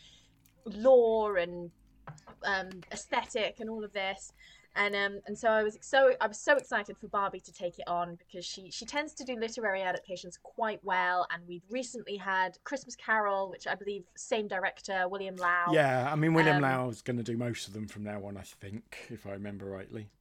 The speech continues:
Speaker 1: And he's done, like, a lot of the really good ones up until this point as well. Um, so I was really excited. And you've got, like, obviously four Barbies,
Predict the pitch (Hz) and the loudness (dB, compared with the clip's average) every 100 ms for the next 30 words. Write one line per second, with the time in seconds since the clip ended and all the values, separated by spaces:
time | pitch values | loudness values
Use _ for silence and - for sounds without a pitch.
0 | _ - 226 233 247 - 240 233 226 214 | _ -4 -2 -2 -6 4 6 6 4 -2
1 | - 214 208 - - 190 196 180 175 180 | -4 -2 0 0 -4 -8 -8 -8 -10 -8
2 | 185 175 180 185 180 180 180 - - 190 | -6 -6 -10 -18 -14 -12 -12 -12 -10 -10
3 | 170 170 185 190 180 180 180 180 - - | -10 -14 -10 -6 -2 -2 -2 -6 -16 -20
4 | - - 196 185 185 180 - _ - 240 | -14 -6 -4 -4 -6 -12 -14 _ 0 4
5 | 233 233 262 302 277 - 185 175 185 175 | 4 0 -4 -2 -4 -2 -2 -2 2 2
6 | 175 175 175 - 185 - 175 175 196 208 | 2 -4 -6 -4 -2 0 -2 -2 -4 -8
7 | 202 - - 247 233 214 202 220 226 240 | -18 -8 0 2 2 2 4 4 2 -2
8 | 240 226 220 - | -6 -8 -10 -12